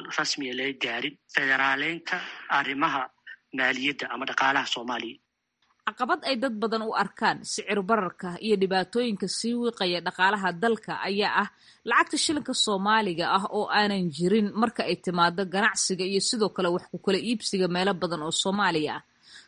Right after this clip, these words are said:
Speaker 2: Taasi oo dadka intooda badan ay ku adeegtaan, doolarka ay ku qaataan, moobeeladooda gacanta oo ay isu dirdiraan. Khubarada dhaqaalaha ayaa u arka taasi in ay tahay mid sii wiiqaysa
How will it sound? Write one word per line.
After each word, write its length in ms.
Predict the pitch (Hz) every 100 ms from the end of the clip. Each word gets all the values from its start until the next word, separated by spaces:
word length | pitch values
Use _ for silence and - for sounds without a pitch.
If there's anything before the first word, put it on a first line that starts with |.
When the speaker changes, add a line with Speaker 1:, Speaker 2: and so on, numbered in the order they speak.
| -
Speaker 2:
Taasi 340 | 175 175 -
oo 180 | 185 185
dadka 300 | 175 214 220
intooda 400 | 214 220 208 185
badan 260 | 175 180 180
ay 100 | 185
ku 80 | - 160
adeegtaan, 520 | 185 180 - 226 156 131 175
doolarka 400 | 233 247 196 190
ay 80 | 170
ku 140 | -
qaataan, 500 | - 185 175 240 180 147 _ _ _ -
moobeeladooda 720 | 226 202 226 262 254 220 185
gacanta 520 | 160 156 180 214 196 160 175 - _
oo 200 | - 202
ay 140 | 165 165
isu 200 | 170 220
dirdiraan. 560 | 185 160 147 175 185 147 _ _ _ -
Khubarada 500 | - 175 175 185 170
dhaqaalaha 540 | 170 - 160 196 190 -
ayaa 260 | 175 170 208
u 80 | 175
arka 240 | 175 185
taasi 480 | - 170 160 - 214 196 -
in 160 | 240 233
ay 140 | 185
tahay 360 | 165 185 196 196 190 - - -
mid 180 | 247 330 -
sii 220 | 254 269
wiiqaysa 680 | 254 247 - 170 165 208